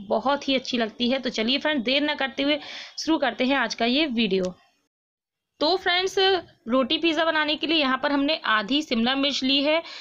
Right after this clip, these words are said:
जिसको हमने बारीक काट लिया है, एक टमाटर लिया है जिसको भी हमने बारीक काटा है,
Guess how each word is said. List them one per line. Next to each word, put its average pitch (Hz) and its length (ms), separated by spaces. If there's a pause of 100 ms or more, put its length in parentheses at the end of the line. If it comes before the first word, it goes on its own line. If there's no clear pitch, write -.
(120)
जिसको 240 220
हमने 285 200
बारीक 220 380
काट 277 240
लिया 285 180
है, 294 160
एक 294 360
टमाटर 226 400
लिया 269 260
है 294 220
जिसको 247 280
भी 277 80
हमने 277 160
बारीक 226 360
काटा 240 280
है, 269 260